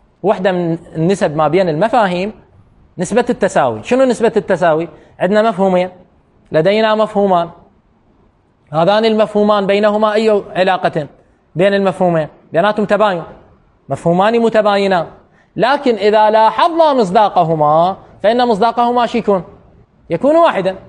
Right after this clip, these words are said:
بيناتهم تساوي. مثل إيش؟ خلنا ناخذ الضحك والإنسان، مفهوم الإنسان ومفهوم الضاحك شو بيناتهم؟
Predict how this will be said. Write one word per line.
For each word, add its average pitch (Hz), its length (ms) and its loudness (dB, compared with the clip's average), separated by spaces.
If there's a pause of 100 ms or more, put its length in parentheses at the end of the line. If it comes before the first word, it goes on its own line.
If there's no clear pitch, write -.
(100)
بيناتهم 240 340 0
تساوي. 170 360 0 (280)
مثل 247 140 -2
إيش؟ 254 240 0 (340)
خلنا 302 180 -2
ناخذ 240 280 0
الضحك 240 440 0
والإنسان، 165 460 0 (920)
مفهوم 262 380 0
الإنسان 240 440 2
ومفهوم 262 400 0
الضاحك 220 380 0
شو - 120 -6
بيناتهم؟ 226 400 -2